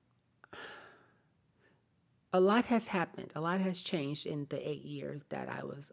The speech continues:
ostracized or, you know, thro-, you know, blacklisted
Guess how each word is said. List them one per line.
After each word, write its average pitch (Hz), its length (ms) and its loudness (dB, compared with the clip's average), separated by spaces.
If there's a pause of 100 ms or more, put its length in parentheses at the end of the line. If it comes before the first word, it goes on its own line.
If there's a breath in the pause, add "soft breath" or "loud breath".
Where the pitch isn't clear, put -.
(100)
ostracized 139 640 -12
or, 139 240 -2 (440 loud breath)
you 156 120 -4
know, 117 200 -6 (480)
thro-, 151 220 -4 (380)
you 160 140 -4
know, - 160 -10 (480)
blacklisted 143 920 -2